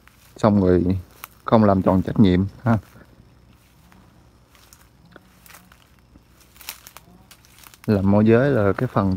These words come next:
trách nhiệm của môi giới rất là, rất là cao, cho nên mình phải, ờ, hỗ trợ khách phần nào ha. Đó, thì trở về vấn đề chính này ha. Bây giờ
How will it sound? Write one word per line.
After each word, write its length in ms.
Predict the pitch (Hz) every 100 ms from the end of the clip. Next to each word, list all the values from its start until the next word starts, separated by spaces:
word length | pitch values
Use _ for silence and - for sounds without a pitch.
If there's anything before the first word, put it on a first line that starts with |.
| -
trách 160 | 135
nhiệm 340 | 117 95 95 104
của 140 | 107
môi 180 | 117 110
giới 240 | 110 131 160 -
rất 180 | 131 123
là, 380 | 104 92 92 92 - - - _ _ _ _ _ _ - _
rất 160 | 135 143
là 80 | 98
cao, 260 | - 107 107 104 - -
cho 100 | 113
nên 180 | 110 104
mình 140 | 95 -
phải, 200 | - 120
ờ, 280 | 123 110 104 - - _ _ _ - - - _ - _ _
hỗ 180 | - 107
trợ 240 | 107 90 87
khách 180 | 135 - -
phần 220 | 98 95
nào 260 | 95 92 95 -
ha. 160 | 113 107 - _ _ _ _ _ _ _ _ _ _ _ _ _ _ _ _ _ _ _ - -
Đó, 140 | 117 -
thì 120 | 104 92
trở 160 | 87 110
về 200 | 104 95
vấn 180 | -
đề 100 | 110
chính 240 | 95 117 139
này 100 | 117
ha. 140 | 120 - - - _ _ _ -
Bây 180 | 104 98
giờ 340 | 92 92